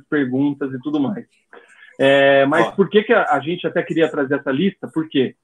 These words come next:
Speaker 1: o Zago, ele botou a culpa na diretoria pelo elenco atual. Ele contextualizou isso com todas as palavras.
Speaker 2: Sim.
Speaker 1: A culpa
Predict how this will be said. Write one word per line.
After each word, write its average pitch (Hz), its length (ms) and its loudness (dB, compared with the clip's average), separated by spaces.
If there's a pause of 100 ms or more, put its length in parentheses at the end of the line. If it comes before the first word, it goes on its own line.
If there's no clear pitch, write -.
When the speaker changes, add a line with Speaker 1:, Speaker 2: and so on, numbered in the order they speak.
(680)
Speaker 1:
o 175 160 0
Zago, 156 440 0 (400)
ele 160 320 0 (140)
botou 208 680 2
a 302 40 2
culpa 277 600 -2
na 185 180 0
diretoria 208 680 0
pelo 185 200 0
elenco 143 260 0
atual. 120 400 -6
Ele 123 160 -6
contextualizou 180 640 -2
isso 208 160 0
com 269 240 -4 (100)
todas 302 300 0
as 311 100 -8 (100)
palavras. 233 420 2
Speaker 2:
Sim. 220 200 -16 (300)
Speaker 1:
A - 120 -12
culpa 254 560 0